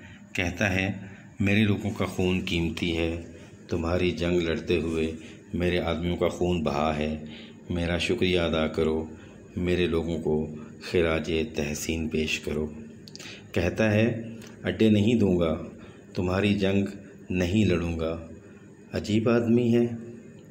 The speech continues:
कहता है डू मोर की मुझे समझ नहीं आती, अगर ड्रोन आया तो मार गिराऊंगा।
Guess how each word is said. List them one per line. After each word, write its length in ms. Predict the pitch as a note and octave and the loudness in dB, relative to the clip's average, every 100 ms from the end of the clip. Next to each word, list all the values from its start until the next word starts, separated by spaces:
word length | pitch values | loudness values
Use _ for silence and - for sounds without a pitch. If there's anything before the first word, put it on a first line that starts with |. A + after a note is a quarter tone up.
| - - - - | -20 -20 -18 -6
कहता 340 | F#2+ E2+ - G#2 | -2 -2 0 2
है 200 | G2 G#2 A2 - - - - - | 4 2 0 -4 -12 -16 -12 -8
डू 240 | F2 G#2+ A#2 | 0 6 8
मोर 280 | G#2 G#2 | 8 6
की 140 | G#2 G#2 | 4 2
मुझे 260 | F#2 F#2+ F#2 | 4 2 2
समझ 320 | F#2 F2+ F2+ | 2 2 2
नहीं 300 | F2 F2+ G2+ | 0 2 2
आती, 360 | F2 D#2+ - E2 E2 - - - - - F2 | 2 -2 -2 -4 -4 -10 -14 -12 -14 -10 -8
अगर 580 | E2 F#2 F2+ F2+ - - - - | -2 2 2 0 -4 -12 -14 -10
ड्रोन 400 | - F2+ F#2+ G2+ | -2 2 4 4
आया 360 | E2 E2 E2+ E2 F2 - - - - - | 2 2 2 0 -2 -6 -14 -18 -20 -4
तो 80 | F2+ | 0
मार 380 | E2+ E2+ E2+ E2 | 2 2 2 2
गिराऊंगा। 800 | D#2+ D#2+ D#2+ E2 D#2+ D#2+ D#2+ | 0 0 0 0 -2 -2 -2